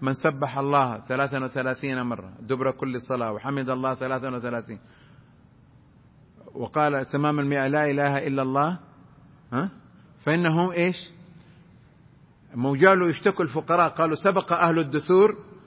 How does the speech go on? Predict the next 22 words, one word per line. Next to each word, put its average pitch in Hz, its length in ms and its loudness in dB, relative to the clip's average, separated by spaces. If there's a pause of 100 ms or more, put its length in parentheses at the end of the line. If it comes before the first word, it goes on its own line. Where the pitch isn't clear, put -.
(240)
بالأجور". 151 600 2
لاحظوا 175 400 4
الحديث، 165 440 0 (500)
قالوا: 190 200 6
"يصلون 185 440 0
كما 175 260 -2
نصلي، 147 440 -4
ويصومون 165 600 0
كما 170 280 -2
نصوم، 147 420 -4
ويتصدقون 202 640 2
ولا 233 440 4 (920)
نتصدق، 190 640 0
ما 277 120 4
عندنا 247 360 2
شيء". 143 360 -2 (640)
وبدأ، 214 340 0
بدهم 190 360 -2
يقولوا: 185 400 4
"يعتمروا 196 460 2
ونعتمر، 185 400 -2
لكن 175 280 -6